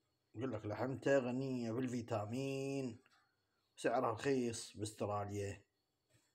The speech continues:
اليوم اشترينا لحم كنغرو، إن شاء الله باكر نجرب لحم الك-، ال-، الكروكودايل. الكروكودايل هم صاحبي، اللي هو لحم التمساح، ما حصلته اليوم.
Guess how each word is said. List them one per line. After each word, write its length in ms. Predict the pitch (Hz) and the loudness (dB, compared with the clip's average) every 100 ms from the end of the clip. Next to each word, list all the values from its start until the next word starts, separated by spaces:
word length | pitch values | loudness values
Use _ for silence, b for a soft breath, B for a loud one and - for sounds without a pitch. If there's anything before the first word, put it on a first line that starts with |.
| _ _ _ _ 87 | _ _ _ _ -12
اليوم 240 | 98 101 | -10 -10
اشترينا 440 | - 101 104 117 | -10 -6 -2 0
لحم 280 | 127 110 123 | 0 0 0
كنغرو، 760 | 120 117 113 104 104 101 - _ _ _ - | 2 2 4 4 4 0 -4 _ _ _ -12
إن 40 | |
شاء 200 | 104 123 | 0 4
الله 140 | 117 101 | 4 4
باكر 760 | 123 127 127 143 135 - - - | 4 4 6 4 4 0 -20 -6
نجرب 440 | 104 113 117 110 | -2 2 2 2
لحم 240 | 110 127 131 | 0 2 2
الك-، 240 | 123 - | 0 2
ال-، 800 | 117 98 107 104 101 101 101 98 - b b _ _ | 2 2 2 2 0 -2 -4 -6 -12 b b _ _
الكروكودايل. 960 | 123 - 120 123 127 123 120 117 110 - - B B B B | -2 -2 -2 2 6 8 8 6 4 -2 -18 B B B B
الكروكودايل 600 | _ 113 107 117 123 107 | _ -2 0 4 4 4
هم 160 | 107 117 | 0 -2
صاحبي، 640 | - 113 95 113 110 107 - _ _ 107 | 2 0 0 0 -2 -4 -16 _ _ -2
اللي 140 | 117 | 2
هو 120 | 117 | 4
لحم 220 | 110 - | 4 0
التمساح، 840 | 113 - 107 - 127 113 - - _ _ _ b b b b b _ _ - | -2 -2 -2 6 8 8 2 -10 _ _ _ b b b b b _ _ -2
ما 140 | 117 | 0
حصلته 480 | 104 107 113 95 - | 0 -2 -2 -4 -6
اليوم. 300 | 90 - | -10 -12